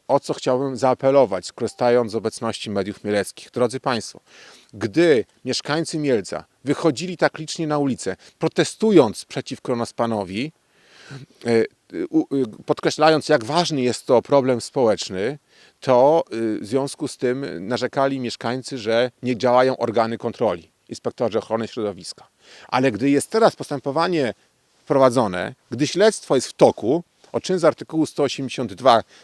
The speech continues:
paragraf jeden, który zresztą zaostrzamy, jak państwo słyszeliście,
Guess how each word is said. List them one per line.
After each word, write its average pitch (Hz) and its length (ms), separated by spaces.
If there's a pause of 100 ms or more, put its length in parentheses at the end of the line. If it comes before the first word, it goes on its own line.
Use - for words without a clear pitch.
paragraf 120 400
jeden, 110 360 (240)
który 147 200
zresztą 117 300
zaostrzamy, 120 640
jak 98 120
państwo - 260
słyszeliście, 107 600